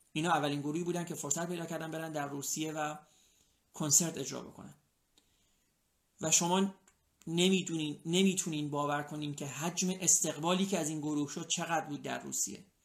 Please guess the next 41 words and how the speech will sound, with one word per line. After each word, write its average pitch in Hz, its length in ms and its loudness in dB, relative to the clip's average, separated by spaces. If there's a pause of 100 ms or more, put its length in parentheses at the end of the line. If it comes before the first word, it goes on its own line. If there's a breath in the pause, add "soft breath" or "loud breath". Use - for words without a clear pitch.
(800 loud breath)
و 151 120 4
برای 165 280 4
خود 185 240 -2
گرو-، 156 520 -4
و، 147 40 0
و 147 240 -2
برای 165 180 0
خود 190 180 -2
اعضای 160 380 0
گروه 170 260 -2
اسکورپیونز 160 480 -4
هم 170 80 -4
خیلی 180 200 -4
جالب 151 320 -4
بود 165 160 -8
که، 165 280 -6 (640 loud breath)
اه، 143 220 -2
روسی‌ها 156 580 4
با 165 200 -2
این 151 120 0
حال 175 180 0
که 175 340 -4
اینا 165 160 0
هیچ 165 220 -6
وقت 165 160 -4
در 147 120 -4
روسیه 151 460 0
سی 147 260 2
دی 147 100 -8
یا 147 340 -4 (100)
نوار 147 380 2
اصطلاحاً 139 400 -2
نفروخته 143 420 -6
بودن، 151 220 -6
اون 156 100 -6
زمان 147 380 -6
دوران 143 380 -6
نوار 147 220 -2
کاست 143 360 -4
بود - 140 -14
دیگه، - 200 -14